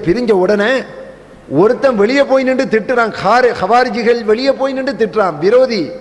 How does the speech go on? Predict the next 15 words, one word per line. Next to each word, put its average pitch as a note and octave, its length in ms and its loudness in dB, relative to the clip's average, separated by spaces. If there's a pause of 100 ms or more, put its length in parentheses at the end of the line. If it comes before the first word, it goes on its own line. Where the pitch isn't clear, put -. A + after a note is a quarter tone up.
(600)
இவன் A3+ 360 0
முஸ்லிம் B3+ 500 -2
என்று B3+ 300 0
சொல்லிக்கொண்டு A#3+ 800 0
உள்ள D#4 280 4
இருந்து C#4+ 240 -2
கொண்டு C#4 260 0
குழி A#3 220 -2
தோண்டுகிறான், F#3+ 520 0
விரோதி, F3+ 520 2
துரோகி. G3+ 460 2 (2000)
விரோதி A#3+ 680 2
டேஞ்சரா, A3 580 0
துரோகி G#3+ 380 2
டேஞ்சரா? E3 380 -4